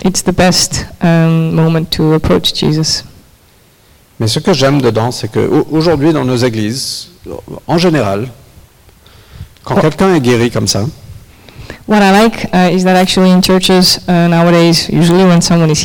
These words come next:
Speaker 1: healed like that,
Speaker 2: on dit, "Viens, viens devant, prends le micro, viens témoigner."
Speaker 1: we're like, "Come, come, come, share your testimony."
Speaker 2: Euh, après ça, les gens entendent, on met ça sur l'internet, on met, on a des
Speaker 1: And then
Speaker 2: podcasts.
Speaker 1: everybody can hear it, and then we put it on the internet, and we have podcasts.
Speaker 2: On fait du marketing.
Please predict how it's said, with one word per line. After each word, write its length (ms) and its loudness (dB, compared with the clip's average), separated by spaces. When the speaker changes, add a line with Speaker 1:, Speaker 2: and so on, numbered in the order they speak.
Speaker 1:
healed 240 0
like 200 0
that, 400 0
Speaker 2:
on 80 -4
dit, 140 -4
"Viens, 220 -2
viens 160 -2
devant, 220 0
prends 180 -2
le 60 2
micro, 280 0
viens 160 2
témoigner." 400 0
Speaker 1:
we're 80 0
like, 180 -2
"Come, 200 2
come, 240 2
come, 480 0
share 180 2
your 100 4
testimony." 500 2
Speaker 2:
Euh, 460 0
après 180 -4
ça, 160 0
les 120 2
gens 140 2
entendent, 300 0
on 60 -2
met 120 -2
ça 140 -2
sur 200 2
l'internet, 500 0
on 60 -4
met, 200 0
on 120 0
a 80 2
des 80 2
Speaker 1:
And 100 2
then 180 4
Speaker 2:
podcasts. 520 0
Speaker 1:
everybody 360 0
can 120 -4
hear 200 0
it, 80 2
and 40 2
then 120 4
we 80 4
put 120 0
it 60 2
on 100 2
the 40 2
internet, 340 2
and 120 2
we 60 4
have 80 2
podcasts. 520 0
Speaker 2:
On 60 2
fait 160 2
du 120 2
marketing. 600 2